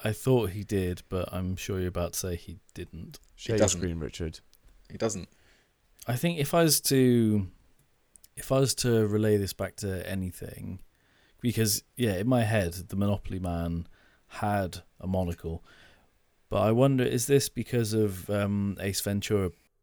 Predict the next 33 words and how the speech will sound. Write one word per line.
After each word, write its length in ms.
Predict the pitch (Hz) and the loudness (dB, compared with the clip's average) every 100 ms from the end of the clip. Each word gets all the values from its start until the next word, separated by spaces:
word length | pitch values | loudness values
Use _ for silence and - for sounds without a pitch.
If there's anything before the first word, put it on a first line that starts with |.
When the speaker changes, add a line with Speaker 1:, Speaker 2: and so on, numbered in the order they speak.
| - | -4
Speaker 1:
Pet 280 | - 110 - - | -4 -2 -8 -8
Detective? 760 | 104 - 95 78 - 82 82 - - _ _ _ _ _ _ | -4 -2 -2 -8 -10 -10 -10 -20 -20 _ _ _ _ _ _
Um, 600 | 90 85 85 85 82 78 - - - _ _ _ _ _ _ | -8 -6 -6 -6 -8 -8 -12 -20 -20 _ _ _ _ _ _
because 380 | - 104 107 98 | -16 -4 -2 -2
he 80 | - | 0
had, 200 | 107 101 | -2 0
there 100 | 107 | 0
was 80 | 107 | 0
that 140 | 104 - | 2 2
scene 460 | - 107 98 95 | 2 0 -2 -2
where 440 | 92 90 90 90 85 _ _ _ _ _ - | -4 -4 -4 -6 -10 _ _ _ _ _ -8
Ace 360 | 107 98 - - _ | -6 -4 -4 -6 _
bumps 240 | 101 95 | -6 -4
into 200 | 98 92 | -6 -6
this 120 | 95 - | -6 -4
guy 240 | 101 92 | -2 -2
with 360 | 87 87 85 - | -2 -6 -6 -6
glasses, 500 | 95 87 - 95 90 | -6 -4 -6 -8 -10
uh, 440 | - _ - 104 | -14 _ -12 -10
with 240 | 92 95 - | -8 -8 -6
a 60 | 101 | -4
monocle 460 | 95 92 - 90 | -4 -4 -6 -6
and 80 | 87 | -4
a 40 | |
mustache, 460 | 90 90 - - - | -4 -6 -6 -10 -10
and 80 | 98 | -10
he's 40 | |
like, 120 | 95 | -10
"Hey, 420 | - - 226 190 101 | -6 2 4 6 4
it's 280 | 92 117 - | 0 -8 0
the 140 | - | 4
Monopoly 760 | 175 226 277 302 262 190 160 113 | 6 6 6 6 6 8 8 4
guy." 540 | 113 95 85 71 | 2 0 -2 -6